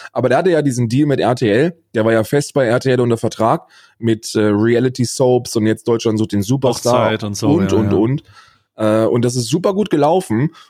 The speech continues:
Speaker 1: Und der Manager vom Wendler hat wohl gesagt, aber das ist unter Vorbehalt, dass er bis, äh, nächstes Jahr oder Ende nächsten Jahres,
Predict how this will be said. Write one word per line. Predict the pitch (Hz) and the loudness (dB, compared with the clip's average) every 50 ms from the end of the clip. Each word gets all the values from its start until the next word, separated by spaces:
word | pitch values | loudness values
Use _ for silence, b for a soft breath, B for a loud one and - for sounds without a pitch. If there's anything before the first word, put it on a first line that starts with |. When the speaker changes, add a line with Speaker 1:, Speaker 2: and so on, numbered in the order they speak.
| B B | B B
Speaker 1:
Und | - 123 123 127 123 120 - - - - | -6 -4 -2 -2 -2 -4 -6 -8 -4 -2
der | 123 117 | -2 0
Manager | 117 120 135 170 214 233 208 - 185 190 | 0 0 2 2 0 0 0 0 -2 -2
vom | 175 202 180 165 139 | 0 0 0 0 2
Wendler | 147 156 165 160 151 160 151 | 2 2 2 2 2 2 2
hat | 139 151 151 156 135 | 0 0 0 0 2
wohl | 143 156 156 156 135 | 2 2 2 2 0
gesagt, | 123 120 107 107 123 123 131 165 180 170 - | 0 -2 -2 0 0 2 2 0 0 -2 -2
aber | 110 110 113 | 0 0 0
das | 117 113 120 | 0 0 -2
ist | 123 117 135 | -4 -4 -2
unter | 131 113 110 104 | -2 0 -2 -2
Vorbehalt, | - - 120 127 151 135 123 131 131 139 143 - | 0 0 0 2 2 2 2 2 2 2 0 0
dass | - - 127 - | -2 -2 0 0
er | 123 123 127 | 0 0 0
bis, | 107 117 120 120 120 - - - - | 2 0 0 0 -2 -4 -8 -6 -2
äh, | 92 104 113 110 113 110 | 0 2 2 2 2 2
nächstes | 110 113 127 127 - - 123 - | 0 0 -2 -2 -4 -6 -4 -2
Jahr | 127 120 120 127 127 | 0 2 2 2 2
oder | 113 101 92 | 2 2 0
Ende | 80 110 131 127 | 0 0 0 0
nächsten | 123 120 120 117 - - 117 | 0 0 -2 -4 -4 -4 -2
Jahres, | 107 107 110 113 110 117 113 - | 0 2 2 2 2 0 -2 -2